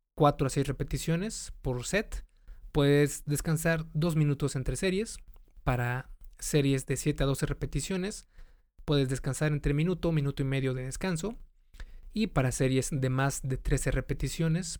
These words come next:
puedes descansar entre treinta a sesenta segundos por serie. Poniendo todo lo anterior en práctica,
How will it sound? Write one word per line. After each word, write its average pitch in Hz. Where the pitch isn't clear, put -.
puedes 131
descansar 139
entre 139
treinta 160
a 143
sesenta 139
segundos 135
por 123
serie. 123
Poniendo 180
todo 143
lo 127
anterior 127
en 123
práctica, 165